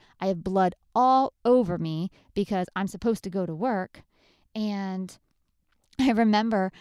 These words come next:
I was like, "What do I do? Do I take him to the emergency room? Do I take him to the doctor?"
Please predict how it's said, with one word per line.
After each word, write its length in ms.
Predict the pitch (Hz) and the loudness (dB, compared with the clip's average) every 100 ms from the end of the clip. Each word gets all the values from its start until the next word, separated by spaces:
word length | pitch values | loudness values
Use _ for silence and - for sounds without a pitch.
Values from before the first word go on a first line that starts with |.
| - _ | -20 _
I 100 | 202 | -6
was 100 | 214 | -4
like, 160 | 190 - | -4 -2
"What 60 | |
do 80 | 180 | -2
I 120 | 180 | -2
do? 300 | 208 330 240 - _ - | 0 0 0 -4 _ -8
Do 140 | 196 | -6
I 340 | 175 170 170 - | -4 -4 -6 -10
take 220 | - 226 226 | -4 0 2
him 100 | 208 | 2
to 120 | 202 | 0
the 120 | 175 | -4
emergency 460 | 175 247 302 294 302 | 0 0 0 -2 -2
room? 220 | 294 285 | -2 -4
Do 100 | 233 | -6
I 100 | 160 | -8
take 220 | - 220 | -4 -2
him 100 | 202 | -2
to 100 | - | -2
the 100 | 170 | -8
doctor?" 680 | 170 254 254 - 254 240 240 | -6 -6 -6 -4 -2 -2 -4